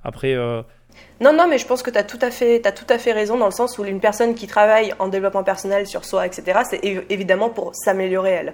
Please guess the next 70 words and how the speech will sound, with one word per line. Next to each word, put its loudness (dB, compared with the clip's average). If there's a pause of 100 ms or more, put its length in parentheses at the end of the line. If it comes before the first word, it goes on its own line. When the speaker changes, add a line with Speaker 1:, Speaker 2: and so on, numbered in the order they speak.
Speaker 1:
Ouais, 4
voilà. 2
Il -4
y 0
a, -2
mais -4
il 2
y 4
a, 6
il -4
y 0
a 2
une 0
notion 0
d'être -4
concerné. -4
Il -12
y -6
a -4
des, -2
moi, -8
je, -12 (100)
moi, -10
je -14
fréquente -8
des -2
gens -6
dans -8
ma -8
famille, -8 (580)
euh, -4
ils -10
s-, -12
enfin, -6 (200)
ils -6
vivent, -2
enfin, -2 (100)
je -12
sais -4
pas -2
comment -4
ils -4
vivent -8
leur -4
vie, -6
mais 0
ils -6
s'en -4
fichent, -4
en -8
fait, -10
de, -8 (640)
de, -6
de, -6
de -4
plein 0
de 0
choses, 0
en -6
fait. -10
Et -6 (240)
c'est -10
très -6
bien, -2
ils -2
ont -4
pas -4
l'air -4
malheureux, -4
mais -2